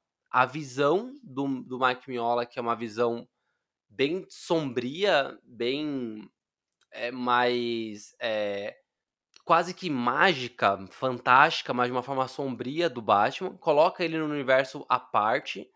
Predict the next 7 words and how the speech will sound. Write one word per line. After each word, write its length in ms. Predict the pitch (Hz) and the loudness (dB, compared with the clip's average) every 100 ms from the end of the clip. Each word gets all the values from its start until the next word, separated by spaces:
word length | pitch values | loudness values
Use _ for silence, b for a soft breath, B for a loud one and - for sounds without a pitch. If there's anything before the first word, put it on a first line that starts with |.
| _ _ _ | _ _ _
né, 200 | - 110 | -10 -6
numa 240 | 113 120 117 | -4 -4 -8
história 460 | - - 113 117 | -8 -2 0 2
meio 180 | 120 123 | 0 -4
que 140 | 127 120 | -6 -14
de 220 | 110 110 | -6 -2
época 520 | 107 123 165 - | 0 -2 -6 -8